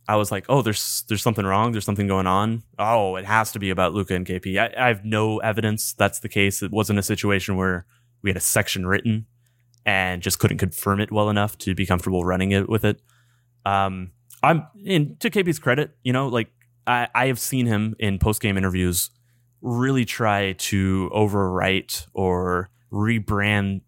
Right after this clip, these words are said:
I, I think, the image he had in New York. Uh, how true that image was in New York, where he had, you know, an agent brother, or he was leaking stuff, or disgruntled, I don't know. I, that's not my reporting, and, you know, it's not something I've ever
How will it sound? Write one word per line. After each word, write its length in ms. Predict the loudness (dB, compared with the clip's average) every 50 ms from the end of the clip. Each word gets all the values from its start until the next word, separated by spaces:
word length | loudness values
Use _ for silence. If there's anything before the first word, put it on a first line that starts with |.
| -4 -2
I, 140 | -2 -2 0 0
I 40 | 0
think, 180 | 0 0 0
the 160 | 0 0 0 2
image 380 | 2 2 0 0 -2 -4 -2
he 140 | -2 -2 -2
had 260 | 0 0 0 0 0
in 80 | 0 -2
New 100 | -2 -2
York. 360 | -2 -2 -4 -4 -6 -12 -18 _ -20 -20 -20 _ _ _ -2
Uh, 180 | 0 0 0 0
how 180 | 4 4 2 2
true 280 | 2 0 0 0 2
that 140 | 2 0 -2
image 260 | 0 -2 -2 -4 -2
was 300 | 0 0 2 2 0 -2
in 80 | 0 0
New 60 | 0
York, 360 | 0 2 2 0 0 -2 -2
where 120 | -4 -2 0
he 60 | 0
had, 140 | 0 0 -2
you 80 | -4 -4
know, 80 | -4 -2
an 80 | 0
agent 300 | 0 0 0 0 -2 -2
brother, 480 | 2 2 2 4 2 2 0 2 0 0
or 140 | 0 0 -2
he 80 | -2 -2
was 120 | -2 -2
leaking 280 | -2 -2 -2 -2 -4 -4
stuff, 420 | -2 -2 0 0 0 0 -2 -6
or 240 | -6 -6 -6 -8 -10 -18 -20 -20 -14 -2
disgruntled, 600 | -2 0 0 0 2 2 2 4 2 0 0 -4 -14 -20 _ _ 0 2
I 80 | 2
don't 160 | 2 2 0
know. 300 | -2 -2 0 0 -2 -4 _ 0
I, 180 | 2 2 2 2
that's 220 | -2 -6 -2 -2
not 160 | -2 0 0
my 60 | 0
reporting, 540 | 0 0 0 0 0 0 0 0 -2 -2 -2
and, 360 | -2 0 0 0 0 -2 -4 -4
you 100 | -2 0
know, 120 | 0 0
it's 120 | 0 2 2
not 160 | 2 2 2
something 280 | 0 0 0 2 0
I've 100 | 2 0
ever 380 | 0 0 2 2 0 0 -2